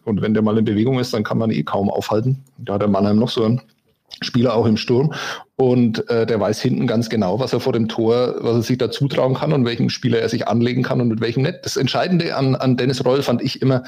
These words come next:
dass er einfach das Spiel verändert, wenn er auf dem Eis ist. Und es gibt Spieler, die, die meiden ihn ganz sicher, die meiden auch den Zweikampf und den Kontakt mit ihm. Und dann gibt's halt Spieler,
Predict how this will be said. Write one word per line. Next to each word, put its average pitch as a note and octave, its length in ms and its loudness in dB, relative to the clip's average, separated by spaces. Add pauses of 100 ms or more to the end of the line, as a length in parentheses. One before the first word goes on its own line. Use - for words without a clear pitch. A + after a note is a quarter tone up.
(240)
dass - 160 -2
er A#2+ 120 2
einfach B2 200 -2
das A#2+ 100 0
Spiel A#2+ 220 -2
verändert, A#2+ 400 0
wenn G#2 80 2
er G2+ 100 2
auf - 140 0
dem A2 80 0
Eis - 240 0
ist. - 500 -10
Und A#2 180 0
es A#2 120 0
gibt - 180 -2
Spieler, D3 460 -2
die, B2 420 0
die B2+ 140 2
meiden A2+ 340 2
ihn D#3 160 0
ganz D3+ 220 -2
sicher, E3 200 -2
die D3+ 120 2
meiden A2+ 260 0
auch A2+ 100 -2
den A#2 140 0
Zweikampf C3 500 -2
und C3 100 0
den A2+ 100 0
Kontakt - 340 -6
mit D3+ 160 -2
ihm. F3+ 180 2
Und C#3 60 0
dann B2 100 2
gibt's - 200 -8
halt A#2 100 -2
Spieler, D#3 380 0